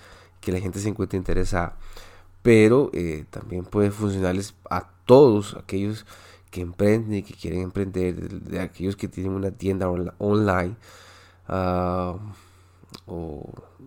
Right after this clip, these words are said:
lo que sea. Eh, pues bueno, yo les, yo le estaba,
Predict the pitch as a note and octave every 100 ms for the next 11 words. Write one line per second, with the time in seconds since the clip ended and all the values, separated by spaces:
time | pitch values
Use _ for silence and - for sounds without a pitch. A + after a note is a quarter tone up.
0 | - - G2 - F#2 - - - _ _
1 | _ - - - - _ G#2 G2+ G2 F#2+
2 | F2+ - - - - _ _ _ _ _
3 | - - - A2 G#2 F#2+ F2+ - - _
4 | _ - - B2+ D3 D3 - A#2 C3+ -
5 | C3 B2+ C3 B2